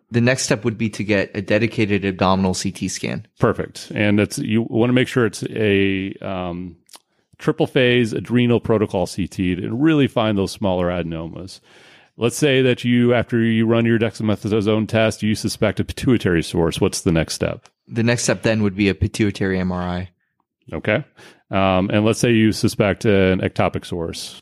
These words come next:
Speaker 1: So then you wanna get a chest C T.
Speaker 2: Yep. You're looking for a, a, a lung cancer. And, and what type of lung cancer produces, produces, uh, A C T H?
Speaker 1: Small cell.
Speaker 2: Small cell lung cancer. Perfect.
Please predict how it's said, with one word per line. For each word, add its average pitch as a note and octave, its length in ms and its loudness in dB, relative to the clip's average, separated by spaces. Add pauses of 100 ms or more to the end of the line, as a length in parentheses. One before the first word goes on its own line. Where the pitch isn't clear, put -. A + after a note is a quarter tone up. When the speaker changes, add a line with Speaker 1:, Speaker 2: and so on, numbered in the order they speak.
Speaker 1:
So - 140 -12
then B2+ 200 0
you A#2 100 0
wanna G#2+ 160 2
get G2 160 -2
a F#2 40 -2
chest - 300 -6
C F#2+ 140 -10
T. - 260 -18
Speaker 2:
Yep. G2+ 220 0
You're F#2+ 100 4
looking G2 200 2
for F#2 420 2
a, F#2+ 580 0
a, F2+ 520 0
a - 20 -6 (100)
lung G2+ 280 0
cancer. F2 680 -2
And, F#2+ 240 -2
and F#2 140 2
what A#2+ 160 0
type C#3 200 0
of B2 80 -2
lung B2+ 160 0
cancer C3+ 440 2
produces, A#2 560 -2
produces, A#2+ 480 0
uh, A#2+ 360 2
A A#2 160 2
C A#2+ 160 -2
T B2 180 2
H? C3 300 -4
Speaker 1:
Small G2+ 360 -2
cell. - 200 -6
Speaker 2:
Small A2 240 2
cell G#2+ 220 0
lung F2 140 -2
cancer. D#2+ 360 -10
Perfect. - 520 -14